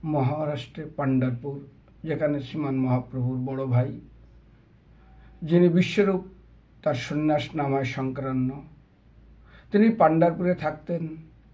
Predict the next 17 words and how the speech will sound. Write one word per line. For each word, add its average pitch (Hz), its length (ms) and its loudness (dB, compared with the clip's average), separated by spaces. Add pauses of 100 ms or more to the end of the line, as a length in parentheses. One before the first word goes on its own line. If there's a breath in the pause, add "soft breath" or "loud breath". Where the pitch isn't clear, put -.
এবং 139 280 0
মহাপ্রভু 139 640 -4 (640)
তার 160 140 4
সঙ্গে 175 280 -2
দেখা 143 280 -4
করার 143 320 -6
জন্য 139 460 -8 (520 soft breath)
তিনি 185 140 0
পান্ডারপুরে 160 720 -4
গেছিলেন 139 380 -8 (340 loud breath)
সন্ন্যাস 180 580 -2
নেওয়ার 139 320 -6
পরে। 135 300 -12 (1500 loud breath)
তাই 233 160 6
জনাবাই 190 540 8
এই 185 240 0
পান্ডারপুরের 160 720 0